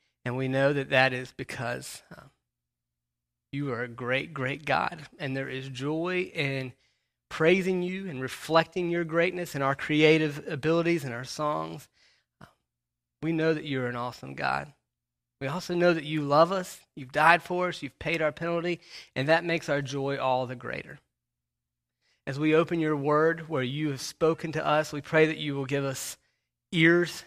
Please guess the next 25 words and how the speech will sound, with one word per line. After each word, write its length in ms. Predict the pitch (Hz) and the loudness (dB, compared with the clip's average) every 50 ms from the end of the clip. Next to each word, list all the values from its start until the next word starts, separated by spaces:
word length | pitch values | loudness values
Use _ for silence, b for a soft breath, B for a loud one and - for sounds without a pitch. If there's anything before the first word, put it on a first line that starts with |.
| _ | _
to 120 | - - 139 | -8 -6 -6
hear, 520 | - - 175 175 175 170 175 180 185 175 - _ _ _ _ _ _ _ _ _ - | -4 -2 2 4 4 4 2 0 -4 -10 -16 _ _ _ _ _ _ _ _ _ -10
that 60 | 151 | -6
you 160 | 156 151 143 | -4 -2 -2
will 60 | 143 | 0
help 200 | 131 151 165 151 | 2 2 2 2
us 140 | 156 147 156 | 0 -4 -4
understand, 800 | 160 156 143 127 - - - - 160 160 165 175 175 175 175 - B B B B B B B B B - | -4 -4 -6 -6 -10 -10 -4 0 0 2 2 0 0 -2 -6 -8 B B B B B B B B B -2
and 80 | 139 | 0
that 100 | 143 147 | 0 0
you 220 | 151 151 151 165 165 | 0 0 0 0 0
will 160 | 151 147 139 | 0 0 0
use 400 | 135 139 151 160 170 175 151 143 | -2 -2 -4 -4 -4 -4 -4 -4
this 220 | 147 156 151 147 | -4 -4 -4 -6
passage 680 | - - 135 131 127 123 120 - 131 127 123 - - _ _ _ _ _ _ _ | -6 -2 0 0 2 0 -2 -6 -10 -12 -12 -14 -18 _ _ _ _ _ _ _
to 140 | - - 143 | -12 -8 -6
shape 420 | - - - - 156 160 160 - | -4 -2 0 2 0 0 0 0
our 140 | 165 160 147 | -2 -2 -2
hearts 520 | 139 - 120 - - - - - - - _ _ - | -2 -4 -8 -8 -8 -8 -12 -16 -20 -20 _ _ -6
and 160 | 156 135 135 | -4 -2 -2
make 180 | 143 151 - | -2 -2 -2
us 120 | 156 131 - | -6 -8 -8
people 340 | - 147 147 139 143 135 127 | -8 -8 -6 -6 -6 -8 -8
who 240 | 117 139 135 127 | -8 -8 -8 -6
are 240 | 127 123 120 117 110 | -6 -6 -6 -8 -10